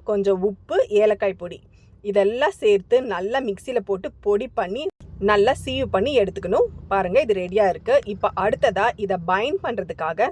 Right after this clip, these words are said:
நான் வந்துட்டு கண்டென்ஸ் மில்க் யூஸ் பண்றேன். இதுல வந்துட்டு கொஞ்சம் ஸ்வீட்னஸ் கிடைக்கும். இல்ல, நம்ம போட்ட சர்க்கரையே போதும் அப்படின்னு நினைச்சீங்கன்னா, இதை அவாய்ட் பண்ணிட்டு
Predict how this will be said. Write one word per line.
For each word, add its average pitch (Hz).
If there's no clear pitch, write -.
நான் 190
வந்துட்டு 175
கண்டென்ஸ் 226
மில்க் 214
யூஸ் 185
பண்றேன். 175
இதுல 285
வந்துட்டு 190
கொஞ்சம் 196
ஸ்வீட்னஸ் 214
கிடைக்கும். 190
இல்ல, 220
நம்ம 196
போட்ட 247
சர்க்கரையே 214
போதும் 202
அப்படின்னு 202
நினைச்சீங்கன்னா, 190
இதை 254
அவாய்ட் 208
பண்ணிட்டு 175